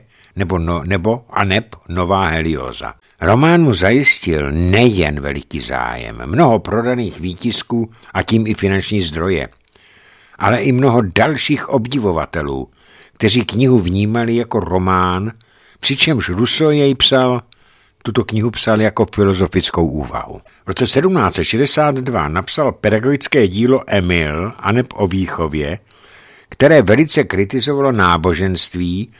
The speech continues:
monarchistickou dikta-, diktaturu a vůbec všeobecné ponižování obyčejného pracujícího lidu,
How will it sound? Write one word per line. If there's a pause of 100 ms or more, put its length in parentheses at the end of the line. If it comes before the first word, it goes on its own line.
(160)
monarchistickou
dikta-,
diktaturu (460)
a
vůbec
všeobecné
ponižování
obyčejného
pracujícího
lidu,